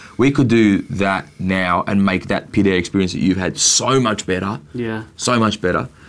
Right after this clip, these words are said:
Speaker 1: Um, and I look back at Shadow Earring and think, "Fuck, I had all these resources there that I didn't even know existed."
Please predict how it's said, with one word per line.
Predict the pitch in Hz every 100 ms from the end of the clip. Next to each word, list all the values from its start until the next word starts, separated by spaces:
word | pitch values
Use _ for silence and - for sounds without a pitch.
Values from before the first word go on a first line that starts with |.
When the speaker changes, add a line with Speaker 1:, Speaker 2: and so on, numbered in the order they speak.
| - - -
Speaker 1:
Um, | - 104 101 101
and | 104
I |
look | 117 117
back | 101
at | 101
Shadow | 113 101
Earring | 95 98 104 95 87 -
and | 92 90
think, | 98 90 - - -
"Fuck, | - -
I | -
had | 120
all | 117 117
these | 117 104 95
resources | 107 101 101 95 - 95
there | 98
that | 104
I |
didn't | 104 120
even | 113 98 98
know | 95
existed." | 87 87 92 - 76